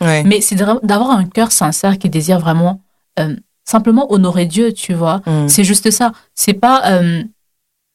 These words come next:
Speaker 2: la personne ne pourra peut-être pas m'aimer comme Dieu aime, mais elle pourra laisser Dieu m'aimer au travers de lui.
Speaker 1: D'accord. Ça, c'est beau, ça.
Speaker 2: Pourquoi ? Parce que
Speaker 1: Dieu te mettra dans
Speaker 2: humainement, des fois, il y a des choses qu'on ne peut pas faire.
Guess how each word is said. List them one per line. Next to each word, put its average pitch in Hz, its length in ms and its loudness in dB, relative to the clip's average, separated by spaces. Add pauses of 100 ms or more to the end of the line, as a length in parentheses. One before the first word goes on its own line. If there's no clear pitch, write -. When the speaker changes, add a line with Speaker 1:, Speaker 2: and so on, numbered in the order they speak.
(160)
Speaker 2:
la 202 100 2
personne 214 300 0
ne 240 60 2
pourra 208 180 0
peut-être 208 220 -6
pas 208 140 2
m'aimer 185 440 2
comme 190 240 0
Dieu 170 320 -4
aime, 247 260 2 (220)
mais 170 120 -4
elle 202 120 0
pourra 208 240 2
laisser 202 320 0
Dieu 196 340 0 (340)
m'aimer 190 280 4
au 202 60 2
travers 175 380 0
de 156 100 -2
lui. 147 260 -8 (1080)
Speaker 1:
D'accord. 147 560 -2 (320)
Ça, 208 120 2
c'est 170 160 -4
beau, 190 300 -2
ça. 139 260 -6 (280)
Speaker 2:
Pourquoi ? 196 320 0
Parce 190 220 0
que 220 100 -2
Speaker 1:
Dieu 151 340 -6
te - 140 -20
mettra 143 320 -20
dans 151 100 -12
Speaker 2:
humainement, 233 460 2
des 214 120 0
fois, 240 140 -2
il 240 40 2
y - 20 2
a 175 40 -2
des 156 80 -4
choses 202 200 -2
qu'on 175 100 -2
ne 165 60 -4
peut 160 100 -4
pas 156 140 -2
faire. - 340 -8